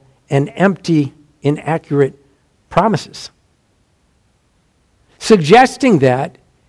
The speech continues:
if we're going to be in anticipation, and if that anticipation is based on a hope, that we want to ensure that our hope is properly founded in truth. Our anticipation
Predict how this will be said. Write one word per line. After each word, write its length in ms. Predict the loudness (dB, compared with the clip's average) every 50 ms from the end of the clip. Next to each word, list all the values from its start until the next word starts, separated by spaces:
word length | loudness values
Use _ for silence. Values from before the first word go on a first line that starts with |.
| _ _ -2
if 200 | 0 0 2 4
we're 140 | 6 4 6
going 240 | 4 4 4 4
to 80 | 4 4
be 260 | 2 2 0 -2 -2
in 200 | 0 0 2 4
anticipation, 1120 | 4 4 2 0 -2 -4 -4 -2 -4 -4 -2 0 0 0 0 0 -4 -10 -12 -12 -14 -20 -20 _ _ _ _ _ _ _ _ _ _ -4
and 100 | 0 0
if 120 | 0 2 2
that 180 | 2 4 4
anticipation 760 | 4 2 0 0 -4 -2 -2 -2 2 2 2 2 2 0 -2 -2
is 120 | -2 -2
based 360 | 2 4 4 4 4 2 -4
on 260 | -10 -4 -2 0 0 0
a 80 | 0
hope, 480 | -4 -4 -2 2 4 4 4 2 -2 -16 -20 _ _ _ _ _ _ _ _ _ _ _ _
that 140 | 0 0 2
we 120 | 4 4 2
want 320 | 4 4 2 2 0 0
to 100 | -2 -2
ensure 560 | 0 0 0 0 -2 -2 2 4 6 6 4
that 160 | 4 0 0
our 140 | 0 0 -2
hope 560 | -4 -6 -8 -2 2 4 4 4 2 _ _ _ -4
is 180 | -4 -4 -4 -4
properly 500 | _ -6 -2 -2 -2 -2 -2 -2 -4 -4
founded 600 | -6 -4 -4 -2 -2 0 0 0 0 -2 -2 -8
in 220 | -6 -6 -4 -4 -6
truth. 520 | -8 -4 -2 -2 -2 -2 -4 -12 -20 -20 _ _ _ _ _ _ _ _ _ _ _ _ _ _ _ _ _ _ _ _ _ _ _ _ _ _ _ _ _ _ _ _ _ _ _ _ _ _ _ _ _ _ _ _ _ _ _ _ _ _ _ _ _ _ -2
Our 120 | 2 2
anticipation 1000 | 4 4 4 2 0 -4 -4 -4 -4 -2 2 2 2 2 2 -6 -10 -14 -16 -18